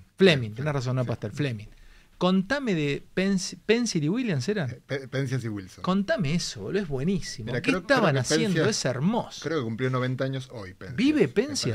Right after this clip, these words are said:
Speaker 2: parece, me parece que sí. Es que hoy vi la pu-, una publi-, bueno, hoy o ayer, viste cómo es ahora. Lo vi hace poco, <laughs> digamos. Creo que fue hoy.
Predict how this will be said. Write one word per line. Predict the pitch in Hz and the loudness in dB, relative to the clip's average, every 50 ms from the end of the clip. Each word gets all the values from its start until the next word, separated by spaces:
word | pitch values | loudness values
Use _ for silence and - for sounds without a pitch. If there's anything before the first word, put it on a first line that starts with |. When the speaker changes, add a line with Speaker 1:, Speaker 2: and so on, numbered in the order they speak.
| 95 - | -4 -6
Speaker 2:
parece, | 113 | -8
me | 113 | -6
parece | 110 139 147 160 165 | -4 -4 -2 0 0
que | 151 131 | -2 -2
sí. | - 180 | -2 -6
Es | 151 135 131 | -6 -4 -2
que | - 139 | 2 4
hoy | 151 170 170 | 4 4 6
vi | 156 160 160 151 | 6 6 4 4
la | 139 127 107 | 4 2 0
pu-, | 123 120 | -2 -6
una | 120 117 | -6 -4
publi-, | 110 113 110 110 - | -4 -4 -4 -4 -6
bueno, | - 110 107 104 110 | -8 -8 -8 -6 -4
hoy | 120 123 117 104 | -4 -2 -2 -4
o | 98 | -4
ayer, | 98 98 110 107 | -6 -6 -6 -6
viste | 104 101 - 110 | -6 -6 -8 -8
cómo | 95 95 92 | -10 -10 -10
es | 90 - - | -12 -14 -12
ahora. | 95 98 101 107 98 92 95 90 90 | -12 -12 -10 -10 -12 -12 -14 -12 -10
Lo | 98 113 | -8 -4
vi | 117 143 147 147 | 0 4 4 4
hace | 131 131 131 123 | 4 2 -2 -6
poco, | - 117 101 - - - | -6 -8 -10 -12 -14 -16
<laughs> | - 101 | -12 -10
digamos. | 101 175 117 110 107 - - - - - | -8 -8 -8 -10 -12 -16 -16 -16 -16 -12
Creo | - 127 127 | -8 -6 -6
que | 110 110 | -6 -6
fue | 95 104 98 | -8 -10 -14
hoy. | 92 87 | -16 -18